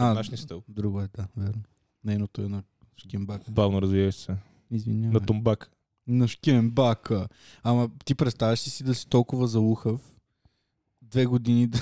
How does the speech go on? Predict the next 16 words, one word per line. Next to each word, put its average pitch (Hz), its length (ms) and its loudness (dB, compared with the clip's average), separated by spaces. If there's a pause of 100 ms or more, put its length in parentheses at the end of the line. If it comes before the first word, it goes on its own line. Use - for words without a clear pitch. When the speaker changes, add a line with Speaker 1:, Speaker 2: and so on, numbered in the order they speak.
Speaker 2:
да 147 200 6
не 117 80 4
ти 117 180 -2
зарасне 107 480 2
раната 104 400 0 (100)
<laughs> - 120 0
и 156 120 0
да 135 120 0
седиш - 460 -2
и 180 80 4
нищо 147 280 0
да 127 140 0
не 120 160 0
правиш 101 320 -6
по - 140 -6
въпроса? - 640 -6